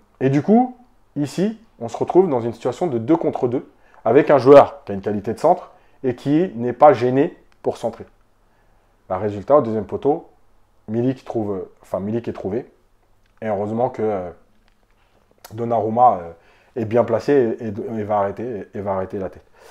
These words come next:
Voilà. Euh, dans la première période, Paris a été bien organisé, a déclenché les pressings quand il fallait, et tout le monde a été concerné, en tout cas un maximum de joueurs. Euh,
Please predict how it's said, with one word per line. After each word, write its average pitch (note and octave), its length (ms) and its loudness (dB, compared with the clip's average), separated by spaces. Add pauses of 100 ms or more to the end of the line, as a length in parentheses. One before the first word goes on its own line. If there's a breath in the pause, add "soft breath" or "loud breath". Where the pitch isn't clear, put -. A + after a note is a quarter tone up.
(540 soft breath)
Voilà. F2 200 -2 (1000 soft breath)
Euh, G#2+ 200 0 (920)
dans C3+ 120 10
la C#3 80 12
première F3 280 6
période, E3+ 360 10
Paris C#3+ 160 2
a C3+ 40 6
été A#2+ 160 -2
bien A#2+ 200 2
organisé, B2 600 2 (400)
a A#2 100 -2
déclenché B2+ 420 0
les A#2+ 80 2
pressings A2+ 300 -6
quand D3 120 -2
il D#3 60 0
fallait, C3 440 -2
et A2+ 100 -8
tout - 160 -4
le D#3 60 0
monde D#3+ 180 4
a B2+ 40 4
été B2 160 -2
concerné, B2+ 400 -2
en B2+ 80 0
tout G#2+ 100 -10
cas C3+ 120 2
un - 20 2
maximum A#2+ 440 -2
de A2 100 -4
joueurs. G#2+ 340 -6 (600 soft breath)
Euh, F#2+ 440 -4